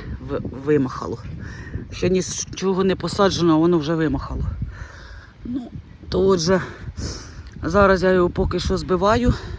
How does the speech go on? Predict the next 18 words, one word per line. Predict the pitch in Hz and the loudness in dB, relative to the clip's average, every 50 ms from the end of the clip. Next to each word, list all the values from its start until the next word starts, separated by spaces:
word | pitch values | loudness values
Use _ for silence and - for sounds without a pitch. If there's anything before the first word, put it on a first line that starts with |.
| - - - - - - - - - - - - - - - - | -12 -12 -10 -8 -8 -4 -2 -2 -2 -2 -8 -12 -14 -14 -14 -10
Саджу, | - - 180 185 185 - 190 190 175 | -4 -2 0 0 2 2 2 2 2
що | - 185 175 | 2 0 0
там | - 156 156 151 | 2 2 2 2
треба | - 160 156 143 147 | 0 0 0 0 -2
садити, | 147 - 160 156 - 214 254 254 - 226 | -2 -2 -4 -2 0 2 2 2 2 0
сюди | 214 - - 151 139 151 156 | 0 0 -4 -4 -4 -4 -2
картоплю, | - 156 156 143 - 233 233 214 - 170 180 | -2 -4 -6 -4 -2 -2 -2 -2 -2 -2 -2
бурячки | 147 135 147 143 139 - - - 233 | -2 -2 -4 -4 -4 -6 -4 -4 -4
треба | - - 190 185 - | -2 -2 -2 -2 -2
посадити. | - - - - - - 101 - | -2 -2 -2 0 -2 -2 -4 -4
Коротше, | - 131 131 143 131 - - 143 | -6 -4 -4 -4 -4 -4 -4 -4
отаке | 131 - 147 - - 156 147 135 - - - - - - - - - - | -4 -4 -6 -6 -4 -4 -4 -4 -6 -10 -16 -18 -18 -18 -18 -18 -20 -8
те, | - - 170 | -2 -2 -2
що | - - 170 | 0 0 -2
зараз | 147 156 160 156 156 147 - - - - - - - | 0 2 2 2 0 0 -2 -6 -8 -8 -8 -10 -6
треба | - - 160 - 196 | -4 -4 -2 -2 -2
садити. | - - 185 175 247 294 285 - - - - - - - - - - - - - - - - - - - - - - | -2 -2 0 4 4 6 8 10 10 10 12 10 10 10 8 4 0 -2 -4 -4 -8 -8 -8 -8 -8 -10 -10 -8 -4
І... | - 240 254 262 269 269 269 262 | 0 4 6 6 8 6 6 4